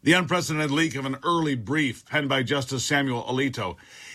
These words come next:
indicates that Roe v. Wade is going to get overturned.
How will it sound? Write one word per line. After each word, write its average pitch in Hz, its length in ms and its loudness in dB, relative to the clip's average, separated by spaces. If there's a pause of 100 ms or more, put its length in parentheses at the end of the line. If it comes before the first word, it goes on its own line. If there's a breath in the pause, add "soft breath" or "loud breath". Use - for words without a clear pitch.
indicates 170 580 4
that 151 160 -2
Roe 175 300 2
v. 160 260 0
Wade 160 420 2
is 131 120 -2
going 170 280 0
to 151 60 0
get 151 240 0
overturned. 143 920 0